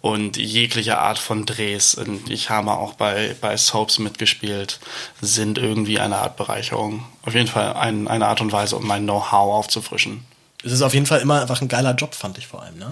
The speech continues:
Speaker 2: Also eigentlich egal, was man tut, drehen macht irgendwie immer Spaß. Also es ist, ähm,
Speaker 1: Ja,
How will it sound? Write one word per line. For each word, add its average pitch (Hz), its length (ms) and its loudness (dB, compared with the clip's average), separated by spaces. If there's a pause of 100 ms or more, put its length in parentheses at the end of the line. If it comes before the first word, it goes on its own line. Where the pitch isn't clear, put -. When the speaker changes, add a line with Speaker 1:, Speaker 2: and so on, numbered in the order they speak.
Speaker 2:
Also 117 180 -4
eigentlich 127 320 0
egal, 127 220 6
was 139 140 4
man 123 100 0
tut, 190 480 -2
drehen 127 320 2
macht 156 240 2
irgendwie 151 220 0
immer 151 200 2
Spaß. 120 500 0
Also 113 200 -10
es 113 160 -4
ist, - 380 2
ähm, 123 180 2
Speaker 1:
Ja, 101 160 -2